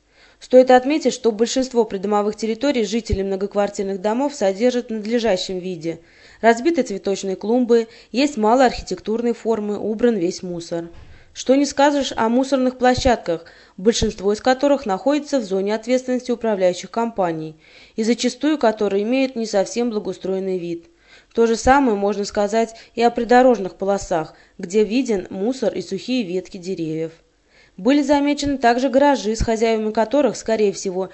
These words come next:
не заключены договоры аренды. Главой дано поручение провести инвентаризацию,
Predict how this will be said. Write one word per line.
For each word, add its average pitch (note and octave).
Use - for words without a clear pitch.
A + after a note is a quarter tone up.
не C4+
заключены C4
договоры G3
аренды. E3+
Главой A3
дано G#3+
поручение B3+
провести A#3
инвентаризацию, G#3+